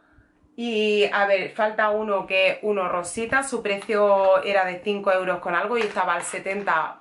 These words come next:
por ciento. Os dejaré aquí la referencia por si os gusta. A ver, quedan muy, muy naturales, porque ya os digo, son los Butter Gloss, es decir, efecto gloss, no es ni semimate ni nada.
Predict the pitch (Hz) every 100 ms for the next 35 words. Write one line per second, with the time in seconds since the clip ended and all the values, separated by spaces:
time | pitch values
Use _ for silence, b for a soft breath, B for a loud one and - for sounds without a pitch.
0 | - 180 170 - 196 220 233 311 320 B
1 | B B - 185 185 175 - 180 185 175
2 | 175 180 180 170 165 151 151 _ _ _
3 | _ _ _ _ - 185 175 170 - 165
4 | 175 226 220 202 - 165 156 175 185 247
5 | 269 B B B B B 208 202 202 185
6 | 175 - 220 220 269 277 247 233 233 226
7 | 233 254 220 180 170 156 151 170 165 180
8 | 175 170 156 156 - 185 185 156 175 175
9 | 175 156 147 185 320 - 175 165 151 143
10 | - - 185 - 175 175 165 143 147 175
11 | 262 - B B - 196 185 180 185 180
12 | 170 - 160 160 175 185 180 165 160 175
13 | 226 339